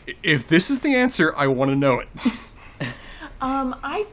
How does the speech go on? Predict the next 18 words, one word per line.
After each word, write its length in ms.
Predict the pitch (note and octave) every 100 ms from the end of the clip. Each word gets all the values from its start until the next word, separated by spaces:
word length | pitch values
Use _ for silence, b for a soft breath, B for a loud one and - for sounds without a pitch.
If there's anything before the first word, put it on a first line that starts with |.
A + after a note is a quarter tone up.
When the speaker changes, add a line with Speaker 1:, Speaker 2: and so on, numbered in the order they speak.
| -
Speaker 2:
think, 280 | C4+ B3+ B3+
I 140 | C#4
think 240 | - C4+
there's 180 | C4+ A#3+
an 100 | G3+
actual 420 | - E3+ - A#3
answer 320 | A3+ A#3 A3+ A#3
to 120 | A#3
this, 360 | A#3 A#3 A#3
and 200 | - G3+ -
I 560 | G3 G3 G3+ G3+ G3+ G3
would 220 | G3 G3
have 200 | F#3+ F#3
to 80 | G#3
go 120 | G3
back 460 | E3+ D#3 D#3+ F3 -
to 80 | E3+
the 160 | E3+